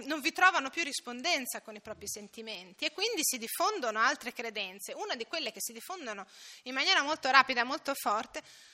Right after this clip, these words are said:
è appunto questa, questa del dio Sole. Eh, sì, viene dall'area, dall'area egiziana, ma, ma anche più in là, area orientale, del, asiatica.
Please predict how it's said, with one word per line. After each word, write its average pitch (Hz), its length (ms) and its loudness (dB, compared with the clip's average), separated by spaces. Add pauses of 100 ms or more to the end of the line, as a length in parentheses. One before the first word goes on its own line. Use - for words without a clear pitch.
(180)
è 277 80 0
appunto 262 480 -4
questa, 185 520 -10 (480)
questa - 200 -8
del 277 160 -4
dio 320 180 -4
Sole. 226 800 -2 (1500)
Eh, 233 140 -6
sì, 381 300 -2
viene 359 220 0
dall'area, 254 1040 -2 (1120)
dall'area 247 640 -8
egiziana, 339 640 0
ma, 277 140 -4 (140)
ma 262 100 -10
anche 262 200 -4
più 240 240 -10
in 226 300 -12
là, 208 220 0
area 202 600 -6
orientale, 220 760 -6 (640)
del, 208 260 -10
asiatica. 202 1700 0